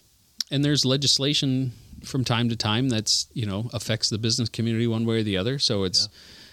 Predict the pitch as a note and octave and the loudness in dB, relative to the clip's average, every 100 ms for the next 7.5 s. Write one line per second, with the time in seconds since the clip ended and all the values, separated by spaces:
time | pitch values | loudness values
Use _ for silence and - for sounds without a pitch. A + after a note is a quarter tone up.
0 | - A#2+ G#2 G2+ - A#2+ G#2+ G2 F#2+ G#2 | -6 -2 0 0 -2 -6 -6 -4 -2 0
1 | C#3+ A2+ G#2 F#2+ F#2+ - - F#2+ F2+ G2 | -2 -2 -2 -2 -4 -10 -10 -8 -6 -4
2 | G2 F#2+ G#2 G#2+ F#2+ G#2 A#2 A#2 - B2+ | -4 -2 -4 -4 -4 -4 -2 -2 -4 -6
3 | A#2+ B2 G#2 F2 F#2 G#2 B2 G#2 A2 G#2 | -6 -4 -4 -4 -2 -2 -4 -6 -6 -4
4 | G2+ G#2+ A2+ G#2 A2+ - A#2 A#2 - - | -4 -4 -8 -6 -8 -6 -8 -8 -10 -12
5 | - F2+ - G2 G#2 G2+ F#2 - - G2+ | -12 -8 -4 -2 -2 -2 -6 -12 -14 -8
6 | F#2 G2+ G2+ A2 G2+ A2+ G#2+ F2+ E2+ F#2 | -4 -2 -4 -4 -4 -4 -4 -4 -4 -4
7 | A#2+ - A2 A2 | -6 -8 -6 -6